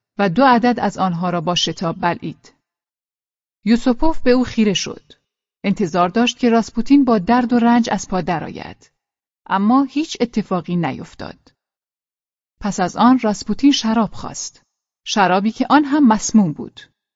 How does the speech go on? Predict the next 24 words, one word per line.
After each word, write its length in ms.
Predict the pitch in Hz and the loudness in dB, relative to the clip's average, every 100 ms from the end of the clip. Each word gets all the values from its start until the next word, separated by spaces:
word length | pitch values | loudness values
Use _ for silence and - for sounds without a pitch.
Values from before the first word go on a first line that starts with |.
| _ _ _ _ _ _ - | _ _ _ _ _ _ -2
دو 120 | 226 | 0
گیلاس 500 | 285 247 208 208 - | 4 4 4 0 -2
سر 140 | - 185 | -4 -4
کشید، 640 | - 170 - 165 _ _ _ _ _ _ - | -4 -6 -6 -6 _ _ _ _ _ _ -4
باز 280 | 208 240 | 0 0
هم 200 | - 254 233 | 0 0 0
اثری 380 | 226 233 202 170 | -2 -2 -2 -2
نکرد. 580 | 139 - 151 101 _ _ _ _ _ | -4 -8 -18 -18 _ _ _ _ _
یوسوپوف 560 | 196 233 254 233 302 294 | 0 0 0 0 2 0
با 180 | 247 233 | 2 6
نومیدی 580 | 220 220 214 214 208 240 | 6 6 6 4 2 0
شتابان 540 | 240 226 214 208 233 | 0 0 0 4 4
به 80 | 214 | 4
طبقهٔ 500 | 214 185 165 170 170 | -2 -4 -4 -4 -4
بالا 320 | 190 185 147 | -2 -2 -2
رفت 520 | - 143 _ - - _ _ _ _ | -6 -14 _ -20 -20 _ _ _ _
تا 140 | - 185 | 0 2
از 220 | 190 175 | 2 0
دوستان 480 | 214 208 - 269 277 | -2 -2 2 4 4
توطئه‌گرش 760 | 269 233 220 196 190 196 190 | 2 -2 2 0 0 -2 -2
بپرسد 540 | - 196 214 - 233 233 | -4 0 0 2 0 -2
چه 180 | - 262 | -2 -2
باید 380 | 165 - 165 - | -2 -8 -12 -14
کرد. 400 | - 156 - | -14 -14 -18